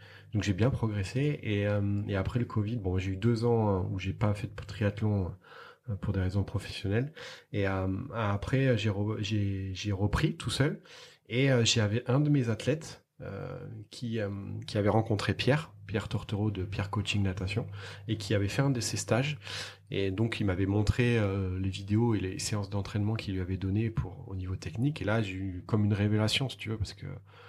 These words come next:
bah voilà, il répondait un peu à mon questionnement depuis toujours, qui, qui était de, euh, pourquoi un enfant de,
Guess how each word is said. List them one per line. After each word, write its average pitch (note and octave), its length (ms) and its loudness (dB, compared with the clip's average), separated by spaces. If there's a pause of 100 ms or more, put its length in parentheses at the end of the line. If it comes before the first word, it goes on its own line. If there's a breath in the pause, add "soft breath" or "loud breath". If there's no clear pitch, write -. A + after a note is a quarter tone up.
(360 loud breath)
bah F#2 140 -2
voilà, G#2+ 220 2
il G2 80 2
répondait A#2 420 4
un B2 100 4
peu C3+ 200 4
à G#2 300 2
mon G#2 180 -2
questionnement A#2 480 -2
depuis - 200 -10
toujours, B2+ 440 -4
qui, G2 340 -18
qui A2 180 -8
était C#3 260 0
de, C3+ 260 -2 (600 soft breath)
euh, - 40 -12 (160)
pourquoi - 300 4
un B2+ 100 6
enfant B2 320 4
de, - 80 -4